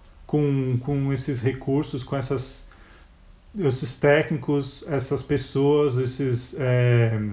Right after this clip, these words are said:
experimentos, arranjos experimentais, todas essas técnicas reunidas, pra que você tenha, é, consiga, não, não precise ter um pequeno laboratório em cada região. Lógico que é, o Brasil é continental, né? É muito difícil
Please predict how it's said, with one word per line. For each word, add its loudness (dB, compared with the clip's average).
experimentos, 0
arranjos 2
experimentais, -2
todas 0
essas -2
técnicas -4
reunidas, 0
pra 6
que 2
você 2
tenha, 2
é, 0
consiga, 2
não, 2
não 2
precise 2
ter 6
um 0
pequeno 2
laboratório 4
em -2
cada 2
região. 2
Lógico -2
que 2
é, 2
o -6
Brasil 2
é 2
continental, 0
né? -2
É -2
muito -4
difícil -2